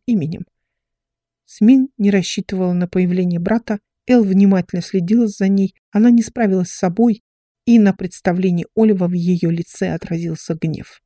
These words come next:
"Лейтенант Тиамелиор, эскорт-пилот министра Торрена", отчеканил Олив.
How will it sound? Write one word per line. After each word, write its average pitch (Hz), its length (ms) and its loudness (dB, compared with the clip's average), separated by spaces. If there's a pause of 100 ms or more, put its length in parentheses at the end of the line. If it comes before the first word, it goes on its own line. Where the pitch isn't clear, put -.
(500)
"Лейтенант 202 520 4
Тиамелиор, 196 640 2 (160)
эскорт-пилот 196 920 0
министра 185 480 -2
Торрена", 175 400 -4 (260)
отчеканил 170 760 -8
Олив. - 420 -10